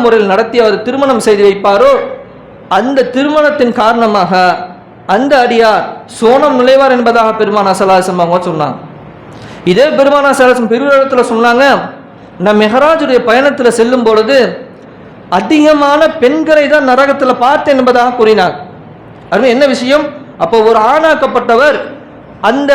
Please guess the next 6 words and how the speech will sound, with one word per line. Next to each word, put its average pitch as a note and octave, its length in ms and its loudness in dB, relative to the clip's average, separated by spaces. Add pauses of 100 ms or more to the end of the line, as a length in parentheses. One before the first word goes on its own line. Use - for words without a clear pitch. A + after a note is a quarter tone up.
(840)
பெண்ணின் D4+ 480 -2
மூலியமா C#4+ 440 2 (160)
சொர்க்கம் A#3+ 440 0
செல்வதும் A#3 460 0 (800)
பெண்ணின் D4+ 460 0
மூலியமாக C#4 500 2